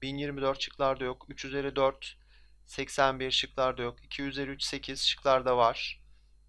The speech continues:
Öyleyse cevaba ben A seçeneği diyorum. Eğer böyle herhangi bir şıklardaki bir sayı bulamasaydık arkadaşlar, hangisinin sağ, hangisinin sola olduğu verilmediği için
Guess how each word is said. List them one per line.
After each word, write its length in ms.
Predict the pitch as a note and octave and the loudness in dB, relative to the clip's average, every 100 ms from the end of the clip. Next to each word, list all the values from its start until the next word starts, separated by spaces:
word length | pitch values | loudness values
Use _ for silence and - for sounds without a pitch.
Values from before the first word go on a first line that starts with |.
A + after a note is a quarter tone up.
| - | -6
Öyleyse 640 | C#3 C3 B2 - C#3 - - - | -2 0 -2 -2 -2 -2 -6 -6
cevaba 500 | C3 A#2+ A#2 A#2 A#2 | 2 6 6 4 0
ben 240 | A#2+ C3+ - | -2 -2 -2
A 220 | B2+ B2 | 2 2
seçeneği 580 | - A2 A2 G2+ B2 C#3+ | 2 -6 -6 -6 -8 -6
diyorum. 300 | B2 G#2 - - - - | -4 -4 -4 -20 -14 0
Eğer 300 | C3 D3+ C#3 | 4 4 4
böyle 240 | E3 F#3 | 2 4
herhangi 440 | D3+ C#3 E3+ G3 D3+ | 2 2 2 -2 -8
bir 240 | C3+ - | -10 -6
şıklardaki 560 | - - C3 B2+ B2+ B2+ | -6 2 2 2 -4 -10
bir 60 | |
sayı 280 | - B2 A#2 | -6 -6 -4
bulamasaydık 640 | A#2 E3 E3 C3 A2+ - | -2 -2 -2 -2 -4 -4
arkadaşlar, 640 | G#2 - G#2 F#2+ - C3 - | -8 -6 -10 -6 -2 -2 0
hangisinin 580 | D3 E3+ D#3+ - D3 | 0 0 -4 -8 -8
sağ, 300 | C#3 C#3+ B2 | -6 2 2
hangisinin 380 | C3 C#3 B2+ C3+ | 2 -6 -10 -12
sola 220 | - B2+ | -10 -2
olduğu 320 | B2 A#2+ A#2+ A2+ | 0 0 -2 -6
verilmediği 500 | A#2+ E3+ C3 G2+ G2+ | -6 -8 -10 -10 -8
için 300 | - D#3+ | -6 -6